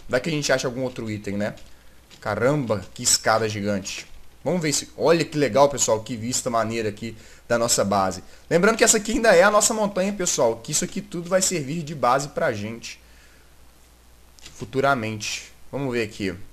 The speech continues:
Olha só, cara, que vista foda. Vamos ver. É, cento e oito. É, a gente ainda tá bem longe. Algumas pessoas podem até achar que, "Ah,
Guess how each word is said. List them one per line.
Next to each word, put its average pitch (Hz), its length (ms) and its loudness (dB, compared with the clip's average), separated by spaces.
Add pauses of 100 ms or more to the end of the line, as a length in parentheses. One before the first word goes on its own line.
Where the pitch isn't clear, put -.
(160)
Olha 117 300 -2
só, - 300 -2
cara, 92 280 -6
que - 140 -14
vista 101 280 -8
foda. 98 520 -2 (1300)
Vamos 120 300 -4
ver. 95 280 -4 (640)
É, 110 640 2
cento 160 460 -4
e 151 80 -2
oito. 202 840 2 (460)
É, 95 120 -2
a 95 60 -2
gente 110 240 -6
ainda 120 120 -4
tá 123 100 2
bem 113 180 0
longe. 101 400 -4 (440)
Algumas 240 240 4
pessoas 247 340 2
podem 220 240 2
até 208 140 0
achar 170 280 4
que, 170 120 -2
"Ah, 190 260 2